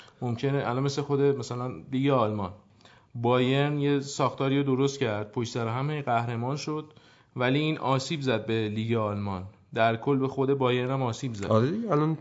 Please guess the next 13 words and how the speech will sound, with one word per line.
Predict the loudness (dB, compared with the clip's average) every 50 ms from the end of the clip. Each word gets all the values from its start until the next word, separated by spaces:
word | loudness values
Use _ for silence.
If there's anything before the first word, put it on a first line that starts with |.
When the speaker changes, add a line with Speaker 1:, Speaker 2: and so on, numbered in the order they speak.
| -8 -6 2
Speaker 2:
داریم | 6 8 8
Speaker 1:
شاید | 8 8
Speaker 2:
می‌بینیم | 8 8 8 8 6
Speaker 1:
اگه | 6 4
Speaker 2:
چی | 2 0
می‌شه. | 0 0 0 0 4
Speaker 1:
بعضی | 6 6 6 6 2 0
فصلا | 0 0 0 0 0 -2 0 0
میباخت | 2 2 2 2 4 4 4 4 4 2 -4 -14 -20 -20
خیلی | -8 -2 0 0 0 0
بهتر | 0 -2 -2 -2 -2 -2
بود | -2 -4 -4
براشون. | -4 -4 -4 -4 -6 -8 -10 -14 -16